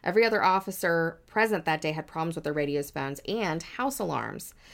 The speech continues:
But, uh, Captain Austin said that he was bluntly attacked after this. When he went home that evening,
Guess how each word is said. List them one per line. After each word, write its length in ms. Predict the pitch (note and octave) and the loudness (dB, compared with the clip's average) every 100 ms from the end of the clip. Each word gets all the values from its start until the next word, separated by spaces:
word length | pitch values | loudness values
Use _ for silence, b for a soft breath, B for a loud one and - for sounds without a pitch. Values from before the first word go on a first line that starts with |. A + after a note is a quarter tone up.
| B B B B B | B B B B B
But, 500 | A3+ A#3 A3+ - - - | 10 12 10 4 -2 4
uh, 400 | A3 G#3+ G#3+ G#3+ | 8 8 8 6
Captain 300 | A#3+ C#4 C4 | 4 4 6
Austin 440 | A#3+ A#3 A#3 G#3 | 4 4 2 0
said 280 | G#3 G3 F#3 | 4 4 4
that 160 | F#3 - | 4 2
he 280 | - A3+ G#3+ | 0 -2 0
was 240 | G3 F#3 | 2 2
bluntly 520 | E3 F#3+ F#3 F3 D#3+ - | 0 0 0 0 -2 -2
attacked 760 | E3 - - - - - - - - - | -8 -4 -2 -2 -2 -12 -14 -14 -16 -8
after 520 | D3 - - - - _ _ - | -8 -6 -6 -6 -8 _ _ -10
this. 440 | D#3+ - - - _ _ _ - | -4 -4 -6 -16 _ _ _ -6
When 180 | E3+ | -4
he 200 | E3+ A#3+ | -2 -2
went 240 | A3+ G3+ - - - | 2 2 0 -10 -4
home 420 | C4 G3+ D3 D#3+ - - _ | 0 0 0 -4 -8 -20 _
that 240 | - D3 - | -4 -4 -2
evening, 580 | G3 F3+ E3 D3 D3+ | -2 -2 -2 -2 -4